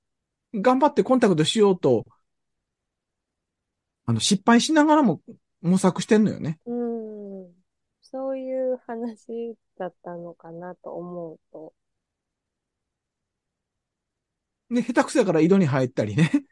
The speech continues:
Speaker 2: そうですね。
Speaker 1: <laughs> 下手くそやからいろんな人に、あの、あの、なんか、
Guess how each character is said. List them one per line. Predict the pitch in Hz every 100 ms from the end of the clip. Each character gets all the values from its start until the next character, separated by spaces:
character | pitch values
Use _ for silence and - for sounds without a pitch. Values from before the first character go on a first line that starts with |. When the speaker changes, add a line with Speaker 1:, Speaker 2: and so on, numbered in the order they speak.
| _ _
Speaker 2:
そ | 240
う |
で | 247 254 175 -
す | 233
ね。 | 214 233 233 214 202 - _
Speaker 1:
<laughs> | _ _ _
下 | 233
手 |
く | 285
そ | -
や | 202
か |
ら | 190
い | 175
ろ | 196 233
ん |
な | 262
人 | -
に、 | 175 165
あ | 160
の、 | 196 214 196 139
あ | 180
の、 | 180
な | 185
ん | 180
か、 | 170